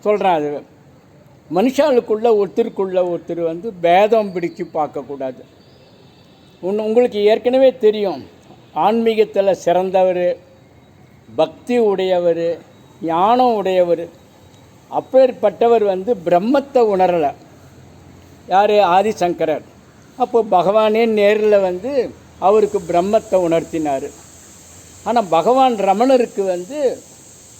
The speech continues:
அவங்க மடத்துல இருக்கிறவங்க வந்து சாப்பாடு போடும்போது கொஞ்சம், ஆ, வித்தியாசப்படுத்தும் போது ரமணர் வந்து பிச்சை எடுக்கிறவங்கள கூட வந்து உக்காந்து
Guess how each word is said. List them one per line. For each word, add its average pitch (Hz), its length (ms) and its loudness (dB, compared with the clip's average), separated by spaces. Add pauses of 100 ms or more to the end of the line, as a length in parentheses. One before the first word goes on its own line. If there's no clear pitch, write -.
(160)
அவங்க 196 340 -2
மடத்துல 202 400 -2
இருக்கிறவங்க 190 840 2
வந்து 175 260 -6
சாப்பாடு 202 580 0
போடும்போது 175 680 -6
கொஞ்சம், 240 580 0 (680)
ஆ, 151 840 -2 (520)
வித்தியாசப்படுத்தும் 226 840 -4
போது 180 260 -2
ரமணர் 220 480 0
வந்து 202 500 -4 (400)
பிச்சை 247 340 0
எடுக்கிறவங்கள 190 560 0
கூட 196 220 2
வந்து 180 280 -2
உக்காந்து 196 680 -2